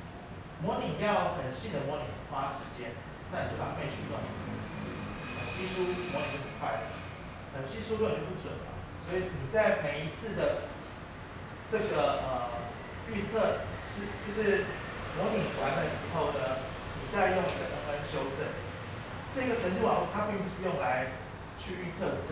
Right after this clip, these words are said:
个时间的这个空气压力的这些分布，它只是用来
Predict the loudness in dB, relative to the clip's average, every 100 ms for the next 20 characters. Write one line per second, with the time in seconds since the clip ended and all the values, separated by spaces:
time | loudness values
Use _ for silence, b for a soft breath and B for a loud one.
0 | -2 -2 -4 -4 -4 -2 -2 -2 -2 -2
1 | -4 -4 -4 -4 -4 -4 -4 -2 -2 0
2 | 0 0 -2 -4 -4 -4 -4 -4 -6 -6
3 | -6 -6 -6 -6 -6 -2 -2 0 -2 -4
4 | -4 -6 -8 -8 -8 -8 -8 -8 -8 -8
5 | -8 -2 4 4 4 0 -2 -4 -4 -6
6 | -6 -4 -4 -4 -4 -4 -4 -4 -6 -6
7 | -4 2 4 4 0 0 2 0